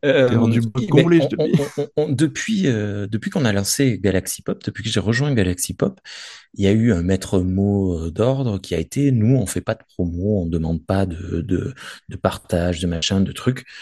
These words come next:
Speaker 1: Euh, c'est
Speaker 2: Tout à
Speaker 1: vrai,
Speaker 2: fait.
Speaker 1: c'est bien parce que c'est pénible, hein, quand même d'entendre. Alors, le pire dans le podcast, je l'ai déjà dit, je le redirai,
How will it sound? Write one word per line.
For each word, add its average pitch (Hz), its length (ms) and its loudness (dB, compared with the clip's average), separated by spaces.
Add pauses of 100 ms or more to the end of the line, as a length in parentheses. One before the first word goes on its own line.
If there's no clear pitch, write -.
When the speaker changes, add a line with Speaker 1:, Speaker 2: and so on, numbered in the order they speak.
(340)
Speaker 1:
Euh, 92 920 0
c'est - 180 0
Speaker 2:
Tout 95 60 -2
à - 20 -2
Speaker 1:
vrai, 98 100 0
Speaker 2:
fait. 104 100 -2
Speaker 1:
c'est 101 140 0
bien 95 280 -2
parce 95 200 -6
que 87 120 -16
c'est - 180 -8
pénible, 92 460 -2
hein, 85 120 -4
quand - 120 -4
même 87 240 0
d'entendre. 85 680 -6
Alors, 85 200 -2
le 95 120 0
pire - 460 -8 (160)
dans 98 160 -2
le 90 100 -6
podcast, - 580 -4
je 90 140 -8
l'ai 95 80 2
déjà 92 240 -2
dit, 92 140 -6
je 92 160 -4
le 80 100 -6
redirai, 85 300 -6